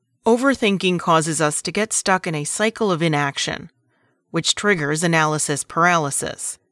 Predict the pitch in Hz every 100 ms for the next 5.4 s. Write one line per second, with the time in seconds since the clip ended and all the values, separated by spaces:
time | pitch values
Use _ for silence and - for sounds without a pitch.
0 | _ _ 180 208 302 294 214 185 175 185
1 | 160 160 - 175 170 165 160 147 - -
2 | 196 208 214 185 160 151 - 147 139 139
3 | 135 135 120 - _ _ 170 156 160 190
4 | 165 160 175 - 165 143 151 143 185 185
5 | - 147 143 151